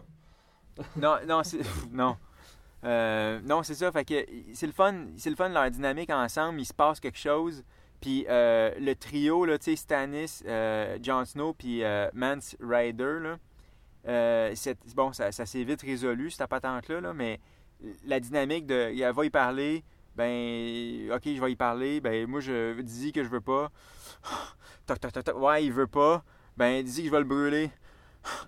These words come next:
Speaker 1: Ah,
Speaker 2: Ok,
Speaker 1: tu vas brûler.
Speaker 2: ouais. <laughs> Ouais. Mais là, j'ai, je viens de faire la version la plus poche au monde de ce qui s'est passé, mais j'ai trouvé ça cool, ces scènes-là. Il y avait, il y a-, il y avait du bon writing puis du bon acting.
Speaker 1: Ouais.
Speaker 2: Euh, j'aimais comment, euh, Mance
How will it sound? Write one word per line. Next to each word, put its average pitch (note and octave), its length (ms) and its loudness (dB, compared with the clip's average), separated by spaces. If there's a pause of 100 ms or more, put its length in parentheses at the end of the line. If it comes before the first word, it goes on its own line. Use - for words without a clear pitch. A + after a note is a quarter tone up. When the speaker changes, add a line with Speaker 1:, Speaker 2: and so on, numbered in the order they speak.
(220)
Speaker 1:
Ah, A#2+ 100 0
Speaker 2:
Ok, B2+ 40 -4
Speaker 1:
tu D3+ 80 2
vas D3+ 100 4
brûler. D3 220 -2
Speaker 2:
ouais. E3 220 4 (160)
<laughs> F3 180 -8
Ouais. E3+ 400 8 (500)
Mais E3 180 4 (140)
là, F3+ 120 4
j'ai, D#3+ 200 2
je - 60 -4
viens E3+ 140 0
de D#3 40 -6
faire G3 140 8
la F3+ 100 6
version C#3+ 300 4
la D#3+ 140 4
plus C#3+ 180 -2
poche F#3+ 380 4
au D3+ 80 4
monde D#3+ 400 2
de C3+ 80 2
ce B2 120 -2
qui - 60 -10
s'est - 160 -4
passé, D3 560 0 (380)
mais D3+ 220 2
j'ai C#3+ 120 -6
trouvé D#3 300 -4
ça D#3+ 160 0
cool, G3+ 240 -2
ces C3+ 160 -4
scènes-là. C3+ 480 0
Il D#3 40 -4
y C3+ 40 -2
avait, C3 260 0
il A#2 60 -8
y C3 40 -2
a-, A2+ 120 -2
il - 100 -8
y A#2+ 60 -2
avait C#3+ 160 0
du C3 120 -12
bon D3+ 220 2
writing D#3 460 2
puis C3 100 -20
du A#2+ 80 -12
bon C#3 160 2
acting. C#3+ 560 -2
Speaker 1:
Ouais. A#2 180 -12 (360)
Speaker 2:
Euh, A2+ 400 0
j'aimais C#3 320 -2
comment, D3+ 320 4 (260)
euh, B2 260 6
Mance C#3+ 380 -2